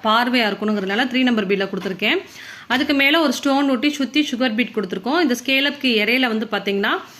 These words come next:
ஒரு ஃபோர் நம்பர் பீட வச்சு நாட் பண்ணியிருக்கேன். சரிங்களா? So அதுக்கு மேல வந்து மேக்ஸிமம் வந்து நான் பஃப் ஸ்லீவ் போடலான்னு தான் நினைச்சேன். But கஸ்டமர் வந்து ப-, பஃப்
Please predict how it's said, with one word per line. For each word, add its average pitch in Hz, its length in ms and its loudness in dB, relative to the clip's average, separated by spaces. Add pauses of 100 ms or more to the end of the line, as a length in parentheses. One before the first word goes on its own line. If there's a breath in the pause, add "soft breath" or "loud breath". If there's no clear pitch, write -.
(240 loud breath)
ஒரு 285 300 2
ஃபோர் 294 200 4
நம்பர் 254 280 2
பீட 196 160 2
வச்சு 196 200 0
நாட் 226 300 2
பண்ணியிருக்கேன். 190 600 -2
சரிங்களா? 208 420 0
So 214 300 -2
அதுக்கு 247 460 0
மேல 247 420 2
வந்து 247 340 2
மேக்ஸிமம் 226 380 0
வந்து 269 380 2
நான் 214 360 0
பஃப் 240 260 0
ஸ்லீவ் 330 320 2
போடலான்னு 226 360 0
தான் 214 140 0
நினைச்சேன். 233 400 -2 (500 loud breath)
But 285 100 2 (100)
கஸ்டமர் 349 480 2
வந்து 269 260 2
ப-, 233 440 6
பஃப் 240 200 0